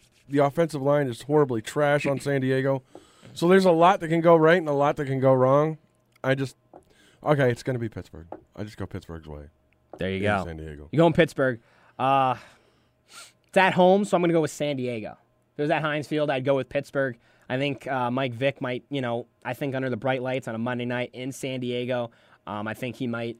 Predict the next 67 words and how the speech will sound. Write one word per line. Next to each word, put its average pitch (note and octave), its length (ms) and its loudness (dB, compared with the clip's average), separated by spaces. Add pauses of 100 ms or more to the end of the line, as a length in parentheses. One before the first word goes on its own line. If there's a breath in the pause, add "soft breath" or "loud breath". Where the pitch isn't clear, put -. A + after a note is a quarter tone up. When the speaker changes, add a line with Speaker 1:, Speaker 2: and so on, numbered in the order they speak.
Speaker 2:
you B2+ 100 -6
know, A#2 160 -6
throw B2 400 -4
a, A#2 100 -2
throw B2+ 240 -4
a A2 40 -6
tragic A#2+ 440 -10
pick C#3 220 -8
at A#2+ 140 -8
the A2+ 160 -8
end A2+ 340 -10
or F#2 180 -12
make B2 220 -10
a B2 40 -12
fumble A#2+ 600 -6
or G#2 80 -8
something C3 400 -6
down B2 180 -4
the A2+ 60 -8
stretch. A2+ 320 -8
I A2 80 -6
think G#2+ 220 -10
Mike A2 240 -8
Vick's - 260 -10
gonna G#2+ 180 -8
be A2 140 -6
the G#2 100 -6
one A2 200 -8
that's G2+ 120 -12
gonna F2+ 140 -14
cost - 380 -8
them G2+ 80 -10
this F#2 160 -12
game. G#2 340 -10 (560 soft breath)
Um, G2 400 -8
and F#2 320 -12
I G#2+ 80 -6
mean, B2+ 140 -4
I C3+ 80 -2
don't, D#3+ 200 0
I C#3+ 100 -2
don't, D3+ 200 -6
I'm C#3 60 -6
not D#3 160 -4
sold D3 260 -2
on C#3+ 80 -4
the C3+ 80 -6
Chargers C3+ 400 -2
by B2 160 -2
any C3 160 -4
means. A#2+ 280 -6
I A2 100 -4
don't, A#2 180 -8
I A#2 100 -8
don't A#2+ 200 -8
think. A#2 240 -10
Speaker 1:
No. F2+ 180 -8 (240 soft breath)
Speaker 2:
I A2 100 -6
mean, A#2+ 160 -4
I, A2 80 -8 (400)
I C3 140 -2
like B2+ 220 -6
Phillip C3 280 -6
Rivers C3 240 -4
as A#2 100 -8
a G2 40 -10
guy. A#2+ 420 -6